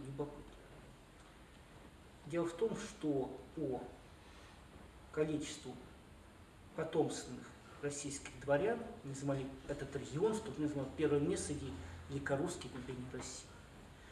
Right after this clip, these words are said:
Дело в том, что большая часть российских дворян, если так понимать, по сравнению, были, не были русские. Это были поляки, прибалтийские немцы.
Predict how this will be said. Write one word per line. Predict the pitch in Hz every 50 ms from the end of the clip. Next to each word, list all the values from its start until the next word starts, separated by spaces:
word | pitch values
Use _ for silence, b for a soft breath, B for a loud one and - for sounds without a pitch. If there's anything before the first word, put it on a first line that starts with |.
| B B B B B B B - - - - - -
Дело | 147 160 170
в | 170 -
том, | 190 175
что | - 185
большая | 170 170 196 185 185 - -
часть | 190 180 - - 170
российских | 165 160 - - 165 139 143
дворян, | 147 165 185 190 233 254 247
если | - - - -
так | - -
понимать, | - 156 151 151 147 -
по | -
сравнению, | - - 190 185 170
были, | 151 170 180 180 170
не | 170 190 220
были | 190 - 170 170 165
русские. | 165 165 - - - - - - - - - - - - - - -
Это | - - 175 151
были | 143 139 127
поляки, | - - - 165 180 185 196 202 202 196 - - - 151 170 - B B B B B B B -
прибалтийские | - 151 165 180 175 180 - 202 - - - - 185 175
немцы. | 175 170 151 139 135 135 - - - -